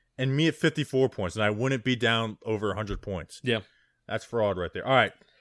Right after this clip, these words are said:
Speaker 1: pick number two,
Speaker 2: So,
Speaker 1: Justin.
Speaker 2: Ingram, yeah, think he can have a, think last two weeks have been pretty big weeks for him, and the drop would have made, drop, the drop that he had against Philly, he would have had a huge fantasy day. So, oh man,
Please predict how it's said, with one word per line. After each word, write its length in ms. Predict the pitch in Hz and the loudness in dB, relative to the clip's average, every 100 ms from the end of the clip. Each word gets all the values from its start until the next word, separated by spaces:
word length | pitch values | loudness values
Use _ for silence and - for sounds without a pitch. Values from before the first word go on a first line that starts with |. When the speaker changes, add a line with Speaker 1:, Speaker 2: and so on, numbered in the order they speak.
| _ | _
Speaker 1:
pick 200 | 147 - | -2 0
number 160 | 139 | 0
two, 140 | 131 127 | 2 4
Speaker 2:
So, 140 | 147 | 4
Speaker 1:
Justin. 360 | 120 90 90 87 _ _ - | 4 0 -4 -14 _ _ -4
Speaker 2:
Ingram, 440 | 156 165 170 160 147 | -2 2 0 0 2
yeah, 180 | 151 | 2
think 220 | 135 170 160 | 2 -2 0
he 100 | 165 | 0
can 100 | 160 | 2
have 140 | 156 | 0
a, 240 | 151 143 - | 0 -2 -2
think 180 | 180 170 - | -4 -4 -2
last 300 | 165 180 - | 2 2 0
two 80 | 202 | 0
weeks 260 | 190 170 | 0 0
have 160 | 185 147 | -2 0
been 140 | 165 | -4
pretty 180 | 151 180 | -2 -2
big 180 | 156 151 | -2 -2
weeks 220 | 160 156 | -4 -4
for 140 | - 160 | -4 -4
him, 100 | 156 | -4
and 140 | 143 | -6
the 60 | 135 | -6
drop 380 | 123 143 147 - | 0 2 0 -2
would 180 | 147 139 | -6 -2
have 140 | 135 123 | -2 -2
made, 320 | 127 135 131 127 - | 0 0 -2 -12 -6
drop, 320 | 180 202 - | 2 2 2
the 60 | 160 | -6
drop 240 | 143 202 208 | -4 -4 -4
that 120 | 175 | -6
he 140 | 156 | -2
had 160 | 147 139 | 2 2
against 240 | 139 123 | 0 -6
Philly, 320 | - 139 127 107 | -4 -2 -2 -6
he 160 | 135 131 | -8 -4
would 100 | 123 | -2
have 80 | |
had 100 | 127 | -2
a 40 | 117 | -2
huge 240 | 127 117 | -4 -8
fantasy 340 | - 117 101 110 | -6 -6 -6 -6
day. 160 | 101 - - - - | -6 -6 -16 -20 -10
So, 420 | - 190 185 175 - _ _ _ _ _ - | 4 6 6 2 -6 _ _ _ _ _ 2
oh 200 | 170 165 | 6 6
man, 340 | 165 160 143 | 6 4 2